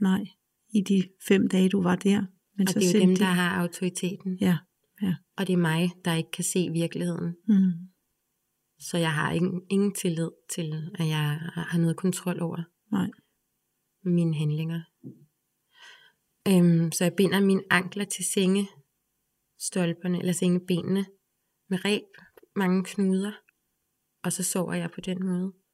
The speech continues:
Speaker 2: For så ved jeg, at jeg skal igennem mange knuder,
Speaker 1: Mhm.
Speaker 2: for at stå op og finde en kniv og gå ind og slå dem ihjel.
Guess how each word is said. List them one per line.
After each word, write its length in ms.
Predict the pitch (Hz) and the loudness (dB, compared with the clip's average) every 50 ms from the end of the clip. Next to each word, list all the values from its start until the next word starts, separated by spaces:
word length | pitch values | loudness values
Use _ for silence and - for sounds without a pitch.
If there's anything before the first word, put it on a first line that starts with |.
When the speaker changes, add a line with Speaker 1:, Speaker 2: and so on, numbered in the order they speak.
| _ | _
Speaker 2:
For 80 | _ 190 | _ -4
så 140 | 185 - 185 | -2 -2 -2
ved 160 | 175 190 180 | -2 -2 -2
jeg, 80 | - 196 | 0 -2
at 60 | 190 | -2
jeg 80 | 180 170 | -2 -4
skal 180 | - - 185 | -4 -6 -6
igennem 280 | 185 - 185 170 180 180 | -6 -4 -4 -2 0 0
mange 220 | 170 165 180 190 | 0 0 -2 -4
knuder, 460 | 185 - - 196 185 180 180 185 196 202 - _ _ _ _ - | -4 -4 -4 -2 0 0 0 -2 -4 -8 -10 _ _ _ _ 2
Speaker 1:
Mhm. 360 | 214 196 190 190 202 196 185 - _ _ _ _ _ _ _ _ - - | 4 4 6 4 2 0 -4 -8 _ _ _ _ _ _ _ _ -12 -6
Speaker 2:
for 80 | 196 | -4
at 80 | 180 175 | -4 -4
stå 180 | - - - | -4 -6 -6
op 320 | - - 180 180 185 185 - - - - - _ _ _ | -4 -2 -4 -4 -4 -6 -12 -14 -14 -14 -16 _ _ _
og 120 | - 180 | -12 -12
finde 320 | 185 - - 190 185 190 196 | -12 -6 -4 -2 0 0 0
en 120 | 202 202 | -2 -4
kniv 340 | 196 - - - 196 190 185 - | -6 -6 -4 -2 -2 -2 -2 -4
og 160 | - 190 185 | -8 -10 -8
gå 100 | - 185 | -8 -6
ind 160 | 180 180 196 | -6 -6 -6
og 100 | 190 180 180 - - - _ _ _ _ _ - | -8 -10 -10 -14 -20 -20 _ _ _ _ _ -10
slå 200 | - - - 180 | -8 -4 -4 -2
dem 120 | 175 180 175 | 0 0 0
ihjel. 260 | 170 170 156 160 | 0 0 -2 -4